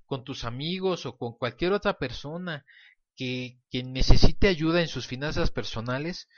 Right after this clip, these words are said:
por favor, dásela, ¿no? O sea, ayúdame a llegar a más gente, es lo único que te pido. Este, también, este,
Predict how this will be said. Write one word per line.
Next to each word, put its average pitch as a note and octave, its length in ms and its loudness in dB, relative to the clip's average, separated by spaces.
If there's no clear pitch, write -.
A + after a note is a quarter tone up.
por E3 140 -4
favor, A3 380 2
dásela, G3 540 0
¿no? E3 180 -10
O F#3 40 -10
sea, F3+ 240 -8
ayúdame A3+ 680 2
a A3+ 80 4
llegar F3 400 0
a F#3+ 80 -6
más F3+ 240 -8
gente, E3 480 0
es E3 80 -6
lo F#3 120 -6
único F#3 320 -8
que - 80 -14
te - 120 -12
pido. C#3+ 440 -8
Este, C3 360 6
también, F3 600 -6
este, B2+ 1300 -4